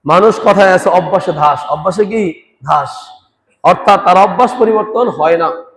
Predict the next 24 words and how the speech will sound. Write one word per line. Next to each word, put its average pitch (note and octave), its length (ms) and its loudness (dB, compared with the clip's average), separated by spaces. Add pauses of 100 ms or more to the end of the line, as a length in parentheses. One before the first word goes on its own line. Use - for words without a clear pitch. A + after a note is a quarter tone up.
(460)
অর্থাৎ F#3+ 220 0
এটাকে A#3+ 360 2
সে A#3 140 -2
কিছু G#3 200 -4
মনেই G3 320 2
করে F#3 240 2
না। D3 140 -2 (640)
আমার G3 220 4 (120)
উম্মত C4+ 380 2
যখন A3+ 300 4
এই G#3 220 4
পাঁচটা - 560 -2
গুনাহকে, F#3+ 680 0
অপরাধকে - 840 -4 (320)
অভ্যাসে G3 560 2
পরিণত A#3 360 2
করবে, F#3+ 500 -2 (800)
যেটা G3 420 4
সে A3+ 160 2
করতেছে A#3 540 0
কিছুই C4 440 -4
মনে G#3+ 160 -4
করছে F3+ 300 -8
না, C3 120 -14